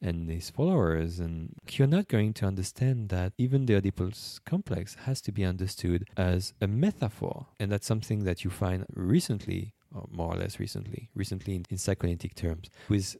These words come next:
the Lacanian theory, for instance, with the name of the father. It's a difficult play on word to translate because it's, in French, it's nom du père. Nom, uh, being the sound for both name and no.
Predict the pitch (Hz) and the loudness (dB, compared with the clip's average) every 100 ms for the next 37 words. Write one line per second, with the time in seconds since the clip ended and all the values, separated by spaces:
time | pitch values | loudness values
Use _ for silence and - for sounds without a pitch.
0 | - 87 95 131 175 170 - 87 82 98 | -10 -4 -4 -2 0 0 2 2 2 -2
1 | 107 - 90 90 - 95 98 - - 95 | -6 -4 -2 -2 2 0 0 -6 -2 -2
2 | 90 90 87 107 117 110 92 92 98 - | 0 -2 2 6 6 6 4 4 2 4
3 | 135 127 90 - _ _ - 98 - 98 | 2 2 -2 -10 _ _ -6 -4 -2 2
4 | 117 113 98 87 85 - 107 92 90 90 | 2 4 2 2 -2 0 2 2 2 0
5 | 87 - - 85 85 92 85 - - 90 | 0 -4 -10 -8 -6 -6 -6 -8 -10 -10
6 | - - - 101 - 123 107 87 - 110 | -12 -18 -8 -6 -2 -2 -4 -12 -10 -2
7 | 110 127 127 101 - 85 85 - - - | 4 4 4 0 0 -2 -4 -14 -20 -20
8 | - - _ - 107 113 123 135 - _ | -20 -20 _ -8 4 6 6 4 -4 _
9 | _ _ _ - 87 101 98 95 92 - | _ _ _ -10 0 2 2 2 0 4
10 | 104 101 101 87 85 87 - 98 104 107 | 4 4 2 0 4 2 2 2 4 6
11 | 120 117 - 87 87 87 95 | 4 2 -2 -2 4 4 4